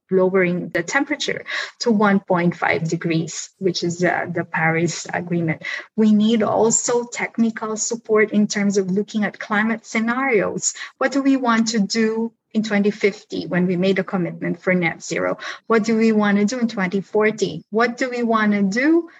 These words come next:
from twenty twenty-two onwards to twenty thirty? These all needs to be defined, and government has a great role in doing that because they're the ones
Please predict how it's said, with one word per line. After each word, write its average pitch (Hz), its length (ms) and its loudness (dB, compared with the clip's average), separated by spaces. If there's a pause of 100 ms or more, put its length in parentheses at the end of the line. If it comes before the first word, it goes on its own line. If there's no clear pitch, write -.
(160)
from 240 240 -4
twenty 240 400 -2
twenty-two 214 720 -2
onwards 208 480 -2
to 190 100 0
twenty 185 540 -2
thirty? 170 560 0 (240)
These 269 320 0 (100)
all 202 300 4
needs 196 480 2
to 190 100 0
be 175 140 0
defined, 180 400 0
and 190 160 4
government 208 520 2
has 208 200 -2
a 190 60 -2
great 185 360 -6
role 180 280 2
in 180 180 0
doing 170 360 0
that 165 360 0
because 196 680 -2
they're 202 360 2
the 202 140 2
ones 185 360 0